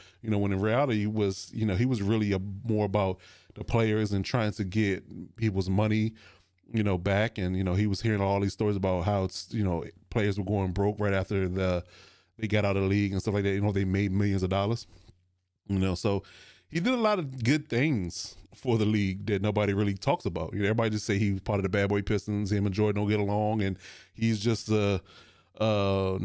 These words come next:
a negative person. You know, and people, a lot of people don't rock with Isaiah because of that, you know. And I think, you know, he was always a good player. You know, I definitely don't take away from his talent. He was definitely a great point guard, you know. You know, two titles, you know.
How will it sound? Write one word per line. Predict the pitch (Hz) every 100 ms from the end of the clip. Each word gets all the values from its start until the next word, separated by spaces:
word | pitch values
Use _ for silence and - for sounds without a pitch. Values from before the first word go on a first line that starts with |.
| -
a | 104
negative | 110 120 117
person. | 110 160 - 80 - -
You |
know, | 98 92
and | 92
people, | 123
a | 113
lot |
of | 113
people | 139
don't | 131 127
rock | 160 214
with | 127 95 113
Isaiah | 110 101 98
because | 95 107 110 92
of |
that, | 82 - -
you | 104
know. | 98 90 90
And | 95
I | 98
think, | 147 214
you | 196
know, |
he | 151 175
was | 160
always | 110 151 107
a |
good | 98 104
player. | - 131 110 - - - _
You | -
know, | 95
I |
definitely | 104 131
don't | 107
take | 117 107
away | 104 98
from | 101 92
his | 92 101
talent. | - 117 104
He | 98
was |
definitely | 92 117 98
a |
great | 95
point | - 117
guard, | 90 80 - - - _ _ _ _
you | 113
know. | 104 90 92 95 _ _ _
You | 110
know, | 98 90
two | - 120
titles, | 117 107 113 - -
you | 113
know. | 107 98 101